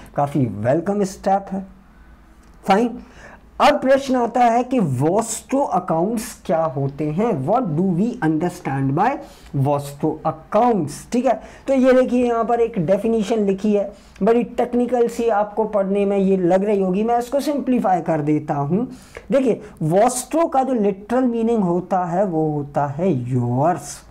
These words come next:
आपका, ठीक है, आपका। तो वॉस्टो account क्या है? Your account,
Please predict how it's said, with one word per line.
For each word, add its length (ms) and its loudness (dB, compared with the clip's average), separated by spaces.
आपका, 440 2
ठीक 120 0
है, 140 -6
आपका। 360 2
तो 80 4
वॉस्टो 360 4
account 340 6
क्या 140 4
है? 200 2
Your 480 6
account, 480 0